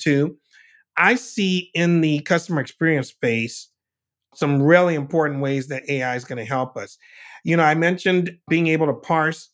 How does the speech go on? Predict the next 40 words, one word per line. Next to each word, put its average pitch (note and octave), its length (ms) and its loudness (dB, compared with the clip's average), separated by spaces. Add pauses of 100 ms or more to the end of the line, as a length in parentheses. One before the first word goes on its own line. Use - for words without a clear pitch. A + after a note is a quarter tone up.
customer D#3 460 0
data D3 480 0 (120)
a C3 80 -2
lot C3+ 380 0
better. D3+ 400 0 (320)
It's D3 140 -4
gonna D#3 200 2
help C#3+ 320 0
us - 240 -2
there. D3 380 -2 (880)
I D3 40 -2
mentioned D#3+ 440 2
about D3 320 2
co-pilots E3+ 760 0 (420)
that D3 200 2
will D3+ 280 2
assist - 580 -4 (200)
agents D#3 480 -2
in D3 160 -2
being D3+ 200 0
able C#3+ 280 0
to D3+ 100 -2
deliver C#3 380 2
a B2 100 0
better C3+ 220 2
experience C#3+ 500 -4
for C#3+ 140 -8
customers. E3 680 -2 (560)
But, F#3 200 8 (100)
I F3+ 40 0
mean, G3 160 2
if F#3+ 140 -2
we C4 120 0
go F#3+ 360 0
into D#3+ 800 0 (160)
some E3+ 240 -2
of D#3 120 -2
the D3 60 -4
spaces C#3+ 640 -4
like B2+ 240 -2